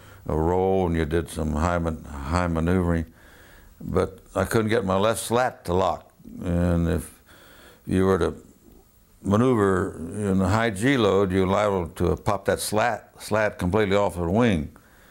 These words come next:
So it was restricted in that, in those conditions.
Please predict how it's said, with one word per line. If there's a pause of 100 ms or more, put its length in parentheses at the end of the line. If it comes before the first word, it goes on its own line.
(300)
So
it
was
restricted (220)
in
that,
in
those
conditions.